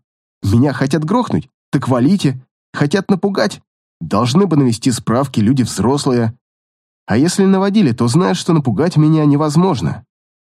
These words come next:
Или всё же раскрыли нашу операцию? Запросто. Но тогда всё опять-таки сводится к изначальному вопросу.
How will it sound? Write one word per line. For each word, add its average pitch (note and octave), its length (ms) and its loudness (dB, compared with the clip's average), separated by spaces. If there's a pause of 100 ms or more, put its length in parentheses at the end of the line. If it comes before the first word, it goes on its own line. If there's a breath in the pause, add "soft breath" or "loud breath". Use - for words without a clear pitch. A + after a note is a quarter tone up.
(400)
Или G#2+ 220 2
всё D3+ 220 0
же C#3 120 2
раскрыли C3+ 460 0
нашу B2+ 320 0
операцию? D#3+ 600 -2 (480)
Запросто. C#3 880 -2 (540)
Но F2+ 280 0
тогда G#2+ 360 0
всё B2 220 -2
опять-таки B2 500 -2
сводится A2+ 640 -2 (260)
к - 80 -6
изначальному A#2 680 2
вопросу. D#3 580 -2